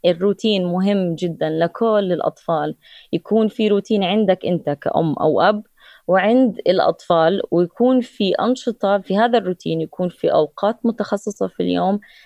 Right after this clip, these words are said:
للأنشطة التشاركية الجماعية. ممكن هاي الأنشطة تكون بشكل التقاء على مائدة الطاولة وقت الغداء، ممكن تكون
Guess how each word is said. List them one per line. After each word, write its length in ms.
للأنشطة 1300
التشاركية 1200
الجماعية. 920
ممكن 360
هاي 140
الأنشطة 500
تكون 480
بشكل 600
التقاء 600
على 280
مائدة 500
الطاولة 760
وقت 300
الغداء، 540
ممكن 500
تكون 460